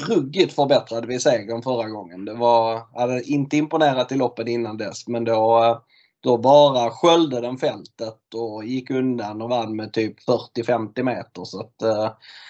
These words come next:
den är dessutom ganska startsnabb, borde kunna få ryggledaren, så att den tycker jag är intressant. Sen tycker jag att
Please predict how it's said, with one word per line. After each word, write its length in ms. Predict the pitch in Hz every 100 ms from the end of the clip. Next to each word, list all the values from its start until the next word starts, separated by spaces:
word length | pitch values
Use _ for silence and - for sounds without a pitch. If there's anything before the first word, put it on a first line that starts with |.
| - - -
den 180 | 139 143
är 80 |
dessutom 460 | 143 180 175 170 165
ganska 300 | 175 175 156
startsnabb, 680 | 143 156 170 - - 110 113
borde 260 | 156 143
kunna 220 | 131 131
få 160 | 131 131
ryggledaren, 800 | 127 127 135 156 139 104 110 113
så 120 | 117
att 100 | 110 _
den 400 | - 156 156 151
tycker 220 | 156 135
jag 80 | 120
är 60 |
intressant. 760 | 117 117 120 131 90 - - - -
Sen 220 | - 135
tycker 240 | 127 135 139
jag 140 | 135
att 200 | 127 _